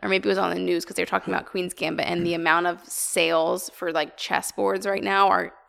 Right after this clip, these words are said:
Speaker 1: like, insane because
Speaker 2: Yeah.
Speaker 1: of people watching that show.
Speaker 2: Yeah.
Speaker 1: It's, like, has such an influence.
Speaker 2: Yeah. Yeah, I
Speaker 1: Yeah.
Speaker 2: think I saw that on, like, one of the news, uh, Instagram accounts. It was like, yeah, chess game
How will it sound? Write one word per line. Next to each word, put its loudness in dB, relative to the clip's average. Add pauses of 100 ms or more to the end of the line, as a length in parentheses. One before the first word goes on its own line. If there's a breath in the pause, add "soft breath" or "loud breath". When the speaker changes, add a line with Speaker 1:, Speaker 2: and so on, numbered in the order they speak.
(160)
Speaker 1:
like, -6
insane -4
because -8
Speaker 2:
Yeah. 0
Speaker 1:
of -4
people -6
watching -6
that -8
show. -8 (420)
Speaker 2:
Yeah. -12
Speaker 1:
It's, -14
like, -12
has -6
such -10
an -10
influence. -14 (680)
Speaker 2:
Yeah. -16 (320)
Yeah, 2
I 4
Speaker 1:
Yeah. -2
Speaker 2:
think -2
I -4
saw -2
that 2
on, 0 (1120 soft breath)
like, -12
one -2
of -4
the -4
news, -4
uh, -4
Instagram -14
accounts. -18
It -14
was -18
like, -12 (560 soft breath)
yeah, -4
chess -4
game -8